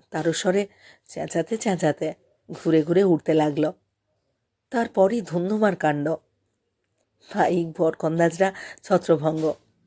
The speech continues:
কয়েকজন সাপের বিষে মাটিতে ছটফট করছে পড়ে। নেকড়ের পাল এসে কয়েকজনের ঠ্যাঙে দাঁতের গভীর দাগ বসিয়ে দিয়েছে। পাখির ঠোকরে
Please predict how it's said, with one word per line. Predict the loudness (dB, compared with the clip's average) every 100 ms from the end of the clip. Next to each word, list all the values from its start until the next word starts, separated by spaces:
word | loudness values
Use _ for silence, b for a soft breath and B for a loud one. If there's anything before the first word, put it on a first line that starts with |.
| _ b b b
কয়েকজন | 2 2 0 -4
সাপের | -4 -2 -2
বিষে | -2 -4 0 0 -2 _
মাটিতে | -4 -4 -2 -2
ছটফট | 0 0 0 0
করছে | 0 2 0
পড়ে। | 2 0 -2 -6 _ _ _ _ _ _ _ _ _ _
নেকড়ের | -10 -10 0 0 2
পাল | 0 2
এসে | 2 -2
কয়েকজনের | 2 0 0 0 0
ঠ্যাঙে | 0 0 2 0 -2 _ -4
দাঁতের | -4 -2 -8
গভীর | -4 0 0 2
দাগ | 0 2
বসিয়ে | 0 2 2
দিয়েছে। | 4 4 4 -2 -4 _ _ _ _ _ _ _ _ _
পাখির | -10 -8 -8
ঠোকরে | -2 0 2 2